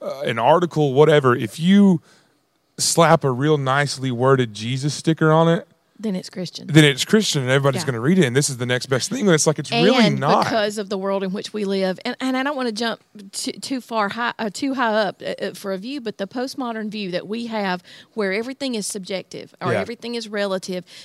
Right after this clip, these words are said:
Speaker 2: there's no absolutes, there's
Speaker 1: Mm-hmm.
Speaker 2: no absolute authority, there's no absolute truth. I think all of that has come in sort of a trickle down effect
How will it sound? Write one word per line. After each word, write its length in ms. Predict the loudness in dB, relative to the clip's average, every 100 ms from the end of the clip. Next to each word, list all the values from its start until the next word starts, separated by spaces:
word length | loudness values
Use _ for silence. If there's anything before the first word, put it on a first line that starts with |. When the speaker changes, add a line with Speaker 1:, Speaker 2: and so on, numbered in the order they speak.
| -4
Speaker 2:
there's 240 | -2 -2
no 180 | -4 -6
absolutes, 720 | -6 -8 -8 -10 -8 -8 -8 -10
there's 240 | -6 -6
Speaker 1:
Mm-hmm. 100 | -4
Speaker 2:
no 60 | -4
absolute 360 | -4 -6 -6
authority, 460 | -6 -4 -2 -2 -2
there's 200 | -4 -6
no 140 | -6 -6
absolute 400 | -6 -8 -8 -8
truth. 420 | -4 -2 -2 -4 -12 -20 -6
I 80 | -6
think 280 | -4 -6 -4
all 380 | 0 0 0 -4
of 140 | -6
that 260 | -4 -4 -4
has 200 | -6 -8
come 260 | -6 -4 -4
in 100 | -6
sort 220 | -8 -6
of 40 |
a 60 | -6
trickle 400 | -8 -10 -10 -8
down 380 | -6 -4 -4 -8
effect 560 | -6 -4 -4 -8 -20